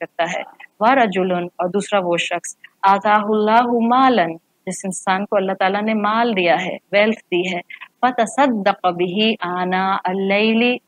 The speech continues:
व आना अन-नहार", जो दिन रात उसको अल्लाह के रास्ते में खर्च करता है। एक रिवायत में आता है कि वो इंसान जो constantly कुरान की तिलावत करता है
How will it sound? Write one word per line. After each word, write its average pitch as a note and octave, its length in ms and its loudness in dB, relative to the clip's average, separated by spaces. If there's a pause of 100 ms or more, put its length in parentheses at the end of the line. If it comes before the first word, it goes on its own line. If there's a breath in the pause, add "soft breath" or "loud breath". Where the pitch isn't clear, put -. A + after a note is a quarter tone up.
(100)
व - 40 0
आना E3 500 -2
अन-नहार", D#3+ 560 -12 (520)
जो F#3+ 80 -2
दिन A#3 520 2
रात F#3+ 420 6
उसको G#3 220 -4
अल्लाह F3 300 0
के F#3+ 160 -2
रास्ते E3+ 360 0
में F3 160 -2
खर्च E3 260 -2
करता F#3 340 0
है। G#3 180 4
एक G3 260 -2
रिवायत F#3 380 2
में F#3+ 80 0
आता F3 260 0
है G#3+ 160 0
कि G3 160 -6
वो G3+ 120 0
इंसान G3+ 380 -4
जो G3 100 -6
constantly B3 680 -4
कुरान G#3 300 2
की G3 100 -8
तिलावत F3 400 -2
करता F3 260 -2
है F#3 200 -2